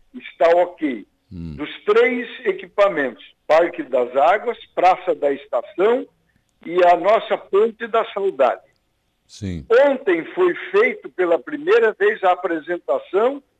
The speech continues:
Speaker 1: do projeto. As pessoas que estavam lá, torna a dizer,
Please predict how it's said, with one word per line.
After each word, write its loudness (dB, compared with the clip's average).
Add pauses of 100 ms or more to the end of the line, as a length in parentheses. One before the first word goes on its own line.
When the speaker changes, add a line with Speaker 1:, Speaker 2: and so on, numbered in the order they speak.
(360)
Speaker 1:
do 4
projeto. 2
As -6
pessoas -4
que -20
estavam -2
lá, 2
torna -4
a -4
dizer, -4